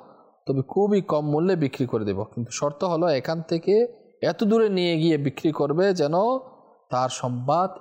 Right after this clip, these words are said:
এখানে না পৌঁছায়।" ইউসুফ আলাইহিস সালাতু ওয়াস সালামের ভাইরা বয়ে চুপচাপ দাঁড়িয়েছিলেন এবং একটি শব্দ উচ্চারণ করেননি। অতঃপর তার ভাইরা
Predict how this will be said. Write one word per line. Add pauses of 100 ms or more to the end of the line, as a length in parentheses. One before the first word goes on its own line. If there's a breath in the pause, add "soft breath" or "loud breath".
এখানে
না
পৌঁছায়।" (1300)
ইউসুফ
আলাইহিস
সালাতু
ওয়াস
সালামের
ভাইরা (840 loud breath)
বয়ে (420)
চুপচাপ
দাঁড়িয়েছিলেন (1000)
এবং (380)
একটি
শব্দ
উচ্চারণ
করেননি। (240)
অতঃপর
তার
ভাইরা